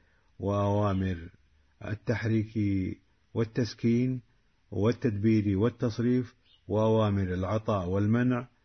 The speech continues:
وكل شيء بيده. إن ربكم الله الذي خلق السماوات والأرض في ستة أيام ثم استوى على العرش، يغشي الليل النهار يطلبه حثيثا، والشمس والقمر والنجوم مسخرات بأمره،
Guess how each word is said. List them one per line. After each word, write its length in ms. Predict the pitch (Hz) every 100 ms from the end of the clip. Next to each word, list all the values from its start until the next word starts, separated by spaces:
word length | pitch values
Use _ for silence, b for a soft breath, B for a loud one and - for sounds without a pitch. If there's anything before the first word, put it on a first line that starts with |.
| _ _ _
وكل 440 | 135 - 180 175
شيء 480 | 104 139 135 123 123
بيده. 500 | 117 117 95 85 85 - b b b b -
إن 300 | 139 151 120
ربكم 540 | 107 117 104 107 -
الله 380 | 101 98 101 110
الذي 260 | 104 95 92
خلق 320 | 117 117 113
السماوات 640 | 101 - 98 95 104 110
والأرض 420 | 104 98 110 101 92
في 120 | 90
ستة 540 | 104 110 131 110 104
أيام 380 | 95 98 117 135
ثم 240 | 110 113
استوى 340 | 98 - 95 87
على 100 | 85
العرش، 360 | 82 80 - _ b b b _
يغشي 280 | 110 104 107
الليل 300 | 95 98 92
النهار 500 | 90 87 92 113 120
يطلبه 420 | 104 104 92 92
حثيثا، 480 | - 87 101 110 127
والشمس 520 | 104 98 110 110 107
والقمر 560 | 98 87 - 107 117 117
والنجوم 640 | 98 90 92 87 110 120
مسخرات 760 | 120 98 104 95 - 101 101
بأمره، 580 | 104 92 98 104 117 127